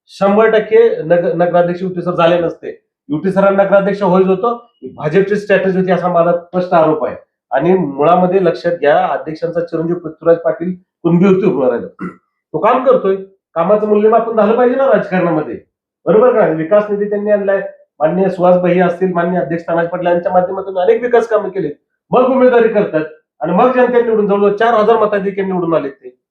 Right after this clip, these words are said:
त्यांच्या कामावरती आलेले आहेत निवडून. त्याच्यामध्ये कुणबी आणि ओबीसी हा वाद कुठं राहिला? हा जर वाद असता युटी जाधव सरांनी नगरपालिकेला ताकदीने विरोध करायला पाहिजे होता. हा कुणबी उमेदवार इतर नाही चालला. अहो, कुठल्याही भारतीय जनता पार्टी एकाही कार्यकर्त्यांनी विरोध केला नाही.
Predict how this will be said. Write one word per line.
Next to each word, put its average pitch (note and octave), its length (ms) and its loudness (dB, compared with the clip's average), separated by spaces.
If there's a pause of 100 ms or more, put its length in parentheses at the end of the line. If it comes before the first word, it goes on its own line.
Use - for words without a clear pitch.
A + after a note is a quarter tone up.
(300)
त्यांच्या D#3+ 240 -4
कामावरती B3 480 2
आलेले G3+ 180 2
आहेत E3 120 -2
निवडून. C#3+ 320 -2 (540)
त्याच्यामध्ये G3+ 400 0
कुणबी G#3+ 320 2
आणि A3 180 6
ओबीसी G#3 300 2
हा G3+ 80 -2
वाद G3+ 220 0
कुठं A#3+ 320 -2
राहिला? F3 240 0 (440)
हा E3 100 0
जर F3+ 120 2
वाद E3+ 240 2
असता B3 400 2 (400)
युटी F#3 280 2
जाधव F3+ 280 4
सरांनी F3+ 320 2
नगरपालिकेला F3 720 2
ताकदीने F#3 500 -6
विरोध F3 200 -4
करायला F3 300 -2
पाहिजे E3 220 0
होता. F3+ 180 4 (280)
हा C3+ 60 -6
कुणबी G3+ 340 2
उमेदवार G3+ 420 4
इतर F#3+ 140 0
नाही F#3 140 2
चालला. F3 220 0
अहो, - 440 -4
कुठल्याही F3+ 340 0
भारतीय F#3 300 0
जनता F#3+ 200 0
पार्टी F#3+ 400 2
एकाही G3+ 280 2
कार्यकर्त्यांनी F#3+ 520 -2
विरोध F#3 160 -2
केला F3+ 240 -2
नाही. D#3 120 -2